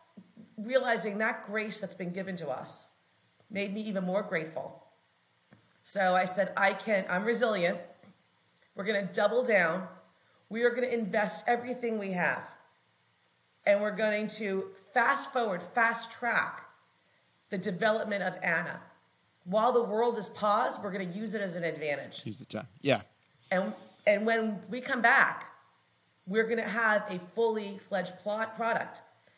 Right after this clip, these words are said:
Speaker 1: and not take what I had originally planned. Candidly, I had planned a five-year development cycle, and we did it in eighteen months.
Speaker 2: Yeah.
Speaker 1: So that was, uh,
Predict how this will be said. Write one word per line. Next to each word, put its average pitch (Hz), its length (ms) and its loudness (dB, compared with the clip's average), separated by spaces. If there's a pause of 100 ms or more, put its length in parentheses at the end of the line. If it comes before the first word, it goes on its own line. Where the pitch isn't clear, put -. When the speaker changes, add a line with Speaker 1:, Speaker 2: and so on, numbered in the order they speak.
(200)
Speaker 1:
and 196 200 4
not 226 300 4
take 185 400 -6
what 202 80 -2
I 180 60 6
had 185 140 2 (160)
originally 196 400 -4
planned. 190 520 -4 (340)
Candidly, 233 520 0
I 233 180 2
had 233 260 -4
planned 196 400 -2 (100)
a 180 100 -4 (120)
five-year 202 840 -2 (200)
development 185 460 0
cycle, - 400 -12 (840)
and 214 100 -2
we 220 140 -2
did 190 160 -2
it 180 100 0
in 180 80 0
eighteen 160 360 -6
months. - 400 -8 (300)
Speaker 2:
Yeah. 117 240 -6 (600)
Speaker 1:
So 185 500 6 (300)
that 226 280 6
was, 294 220 4
uh, 208 220 2